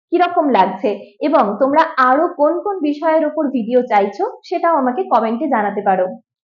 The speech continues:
আমি বলবো এই ভিডিওটা তুমি যেমন দেখছো তেমন বন্ধুদের মধ্যে আরো আরো বেশি করে শেয়ার করো, যাতে যাদের এই সাহিত্যের ইতিহাস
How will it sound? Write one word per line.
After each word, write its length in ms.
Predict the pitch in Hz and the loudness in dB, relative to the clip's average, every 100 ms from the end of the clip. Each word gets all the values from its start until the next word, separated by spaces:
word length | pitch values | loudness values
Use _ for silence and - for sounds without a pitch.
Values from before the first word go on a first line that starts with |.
| - | -2
আমি 240 | 254 370 | 0 0
বলবো 480 | 294 220 262 403 - 370 | 0 0 0 -4 -8 -10
এই 180 | - 339 | -2 -2
ভিডিওটা 600 | 294 320 277 240 - 320 - | 0 0 2 0 2 0 0
তুমি 260 | 285 285 370 | -2 -2 0
যেমন 300 | 320 262 240 | 0 0 0
দেখছো 380 | 220 - 339 453 - _ | -2 -2 -4 -4 -6 _
তেমন 480 | 277 330 294 202 - 226 | 0 2 2 0 -6 -4
বন্ধুদের 520 | 226 277 320 381 381 320 | -2 0 2 2 0 0
মধ্যে 360 | 247 208 339 - _ | -2 0 -4 -4 _
আরো 280 | 285 277 359 | 0 2 4
আরো 200 | 370 339 | 0 0
বেশি 300 | 247 247 311 | -4 -4 -4
করে 320 | 294 247 - - | 0 0 0 -6
শেয়ার 300 | - 285 254 | -2 2 2
করো, 400 | 226 196 190 247 - | 2 2 0 -4 -4
যাতে 320 | 233 208 359 508 _ - 240 | 0 0 -2 -6 _ -12 0
যাদের 280 | 233 214 403 | 2 4 4
এই 140 | 403 | 4
সাহিত্যের 480 | 403 311 311 - 294 | 2 -2 -4 -2 -4
ইতিহাস 360 | 254 294 320 | -2 0 0